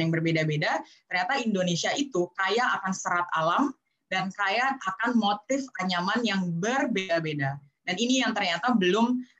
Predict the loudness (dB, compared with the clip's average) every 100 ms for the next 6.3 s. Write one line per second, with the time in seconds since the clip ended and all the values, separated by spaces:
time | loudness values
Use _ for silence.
0 | -4 -2 0 0 2 2 2 2 2 0
1 | -4 -4 -4 -2 -2 -2 0 0 0 2
2 | 2 2 2 2 0 -2 -8 -4 -4 0
3 | 4 4 2 -4 -4 -2 0 2 2 0
4 | 0 0 -2 -4 -4 -4 -8 -10 -12 -14
5 | -20 _ _ _ -20 -20 _ _ _ _
6 | _ -6 -6